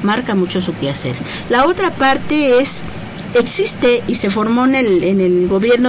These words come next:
del Distrito Federal, en este periodo que señalaba, dos mil siete, dos mil trece, sigue estando ahí operando, el Consejo Consultivo Cooperativo, que es esta, mm,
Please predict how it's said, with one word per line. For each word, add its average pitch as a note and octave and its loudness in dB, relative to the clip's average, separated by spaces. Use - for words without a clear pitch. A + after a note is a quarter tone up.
del F#3 2
Distrito E3+ 0
Federal, G3 0
en F3+ 2
este G3 -2
periodo G3+ 0
que G3+ -2
señalaba, F#3+ 0
dos F3+ 2
mil G3+ 0
siete, G3 -2
dos E3+ 0
mil G3 0
trece, F#3 0
sigue D4+ 2
estando B3 2
ahí G3+ 2
operando, G3+ 2
el A3+ 0
Consejo C#4+ 0
Consultivo A3+ -2
Cooperativo, G#3 -2
que - 2
es A3+ 0
esta, C#4 2
mm, D3 0